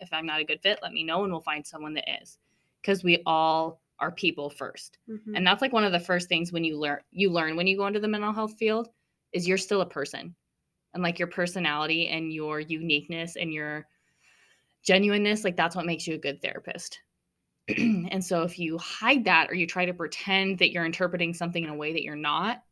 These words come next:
Speaker 1: your clients are gonna fucking see through that in a heartbeat.
Speaker 2: Mm-hmm.
Speaker 1: So <clears throat> there's a lot of different theoretical orientations and new ones are coming about every single day. The most common one is, or, like, the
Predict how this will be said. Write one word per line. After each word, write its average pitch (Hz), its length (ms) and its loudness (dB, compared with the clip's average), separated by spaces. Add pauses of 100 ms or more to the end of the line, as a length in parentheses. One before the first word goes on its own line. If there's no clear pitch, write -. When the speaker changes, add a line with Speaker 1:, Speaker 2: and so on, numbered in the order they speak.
(200)
Speaker 1:
your 269 100 -2
clients 277 320 0
are 175 40 -4
gonna 147 180 -6
fucking 139 300 -14
see - 180 -16
through 117 180 -12
that 135 140 -6
in - 80 -10
a - 20 -8
heartbeat. - 560 -8
Speaker 2:
Mm-hmm. 208 460 4 (480)
Speaker 1:
So 185 580 4 (220)
<clears throat> 247 240 2
there's 208 160 0
a 202 80 0
lot 170 340 2
of 165 120 -4
different 160 300 -10
theoretical 160 460 -6
orientations 160 640 -4
and 170 160 -2
new 175 120 0
ones 175 220 0
are 156 80 -4
coming 156 300 -8
about 151 320 -6
every - 200 -8
single - 300 -10
day. 175 300 -2 (800)
The 190 100 0
most 185 240 6
common 175 340 4
one 165 180 0
is, 165 300 -6 (340)
or, 185 80 2
like, 170 200 2
the 170 180 -6